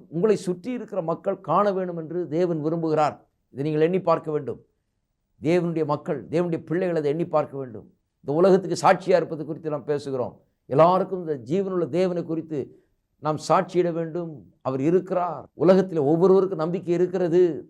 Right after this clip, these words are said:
தாழ்ந்திருக்கிறவர்களை தேவன் தூக்குகிறார், உதவி செய்கிறார் என்பதை நாம் அறிவிக்க நாம் ஆசைப்படுகிறோம். அதை வெறும் வாயில சொன்னா போதாது,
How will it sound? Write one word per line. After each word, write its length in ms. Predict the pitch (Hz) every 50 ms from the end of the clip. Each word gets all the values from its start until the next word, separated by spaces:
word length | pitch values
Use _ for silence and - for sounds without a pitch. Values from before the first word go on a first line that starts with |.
| - -
தாழ்ந்திருக்கிறவர்களை 840 | 143 180 196 196 180 190 180 175 175 175 180 180 175 165 165 156 127
தேவன் 280 | 147 175 175 165 151 -
தூக்குகிறார், 600 | 165 175 185 180 180 185 170 180 180 175 170 147 131 156
உதவி 200 | 165 196 185 180 151 180
செய்கிறார் 340 | 180 180 180 170 165 160 151
என்பதை 200 | 165 170 160 165 160
நாம் 120 | 151 143 123 135
அறிவிக்க 480 | 170 208 202 214 180 - - 208 185 156 123 - - _ _ _ _ _ _ _ _ _ _ -
நாம் 340 | 143 160 165 165 160 156 139 123 - -
ஆசைப்படுகிறோம். 840 | - 170 180 180 180 170 175 160 160 165 151 151 151 156 170 180 170 151 - -
அதை 120 | - 135 135
வெறும் 260 | 135 147 165 170 147
வாயில 260 | 135 147 165 165 151 131
சொன்னா 260 | 110 147 135 139 131
போதாது, 480 | 101 123 131 127 120 110 107 117 135